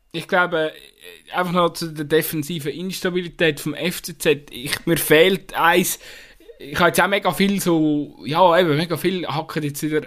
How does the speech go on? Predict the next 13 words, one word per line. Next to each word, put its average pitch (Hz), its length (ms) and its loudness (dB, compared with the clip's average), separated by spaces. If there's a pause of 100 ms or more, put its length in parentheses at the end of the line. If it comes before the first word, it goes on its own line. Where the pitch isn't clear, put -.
auf 139 180 -12
dem 151 100 -4
F 160 200 -4
C 147 120 -16
Z 139 260 -4
rum 175 240 -4 (300)
und 165 160 -10
so. 175 320 -6
Äh, - 400 -8
natürlich 208 380 0
zu 180 120 -2
Recht, 196 380 0
aber 151 160 -2